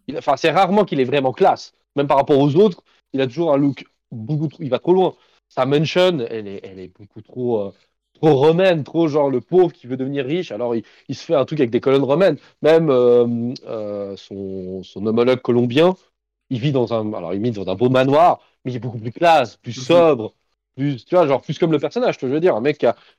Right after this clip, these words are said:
Speaker 1: ça fait trente ans qu'il est dans le business et il va toujours être dans le business.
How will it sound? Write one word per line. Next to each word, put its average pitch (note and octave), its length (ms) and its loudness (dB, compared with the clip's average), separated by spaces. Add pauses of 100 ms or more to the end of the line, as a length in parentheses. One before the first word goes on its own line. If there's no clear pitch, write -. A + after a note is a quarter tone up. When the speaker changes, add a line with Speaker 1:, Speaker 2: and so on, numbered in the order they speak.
(140)
Speaker 1:
ça C3 60 -4
fait A2+ 200 -4
trente C#3+ 260 -2
ans C#3+ 80 -2
qu'il B2+ 140 -8
est B2 40 -2
dans B2+ 100 -2
le B2 60 -6
business D3 560 0
et A2 80 -8
il A2 160 -4
va G#2 100 -6
toujours B2+ 280 -2
être A#2+ 80 -2
dans A#2 80 -2
le A2+ 60 -6
business. A#2+ 420 -4